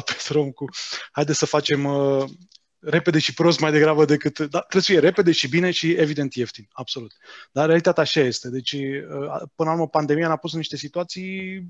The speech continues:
foarte complexe, în care trebuie să luăm decizii cu toții foarte, foarte rapide, de la cărat, uh, geamantanul, inclusiv companii, bănci, știu că au, și-au preluat, uh,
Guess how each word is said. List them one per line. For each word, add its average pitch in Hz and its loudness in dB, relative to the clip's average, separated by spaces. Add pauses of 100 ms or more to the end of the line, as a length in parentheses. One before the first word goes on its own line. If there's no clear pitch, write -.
foarte 139 -4 (360)
complexe, 156 -2 (520)
în 151 -14
care 151 2
trebuie 170 -2
să 170 -2
luăm 165 -2
decizii 151 -6
cu 143 -14
toții 147 -10
foarte, 139 -4
foarte 139 -6
rapide, 156 -4 (300)
de 160 0
la 147 4
cărat, 160 0
uh, 139 0
geamantanul, 139 -4
inclusiv 165 -8
companii, 143 -8
bănci, 139 -6
știu - -16
că - -14
au, 123 -10
și-au 127 -10
preluat, 131 -10
uh, 127 -12